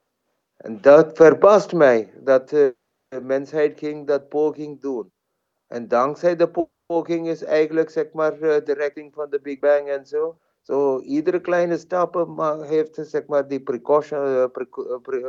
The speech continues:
eh, waar het uiteindelijk terugkomt, dat weet niemand. Zo, het is net als, hoe zeg je dat, eh, oude boeddhistische verhaal. Pas op me met, met, met, eh, acquaintance in, eh, Engels, eh,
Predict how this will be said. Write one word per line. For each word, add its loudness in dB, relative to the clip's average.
eh, -6
waar 4
het -2
uiteindelijk -2
terugkomt, -6
dat -2
weet -2
niemand. -4
Zo, -2
het -4
is -10
net -2
als, -4
hoe -6
zeg -6
je -2
dat, -2
eh, 0
oude 4
boeddhistische -8
verhaal. 0
Pas 0
op 2
me -2
met, -4
met, -4
met, -4
eh, 2
acquaintance -8
in, -20
eh, -18
Engels, -10
eh, -14